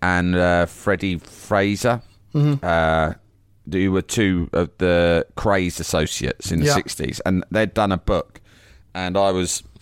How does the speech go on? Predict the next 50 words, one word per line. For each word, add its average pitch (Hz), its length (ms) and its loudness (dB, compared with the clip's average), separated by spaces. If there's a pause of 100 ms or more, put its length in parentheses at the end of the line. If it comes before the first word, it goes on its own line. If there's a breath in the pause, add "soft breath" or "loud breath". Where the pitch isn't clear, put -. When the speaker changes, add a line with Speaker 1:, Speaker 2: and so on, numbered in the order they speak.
Speaker 1:
it 117 80 -2
was 131 100 -2
actually 165 240 0
when 123 80 2
I 110 60 0
was 104 100 -4
doing 113 220 2
my 104 440 2 (200)
famous 107 400 0
C 113 220 0
D 113 180 0
rom 135 240 2
magazine. 87 540 -4
Speaker 2:
Oh, 175 240 2
yeah, 175 240 2
of - 100 -4
course. 196 380 0 (580)
What 294 160 0
was 302 120 0
that 294 160 0
magazine 269 420 0
called? 269 320 2
'Cause 190 100 -4
I 233 60 4
wanna 214 180 4
look 202 200 0
on 190 80 0
eBay 196 280 0
and 147 100 0
see - 140 0
if 165 40 0
there's 160 120 2
any 160 140 2
copies 156 340 -4
I 135 80 -2
can 143 120 -2
get 139 160 0
or 127 100 2
download 143 460 2
or 131 60 2
whatever 131 220 2
the 131 60 2
Speaker 1:
It's 131 100 0
ca-, 151 140 -2
Speaker 2:
fuck. - 140 -4
Speaker 1:
it's 127 100 -6
called 139 260 -2 (120)
Enter. 127 500 0 (500)
Speaker 2:
Enter. 113 360 2
Speaker 1:
Enter. 101 220 0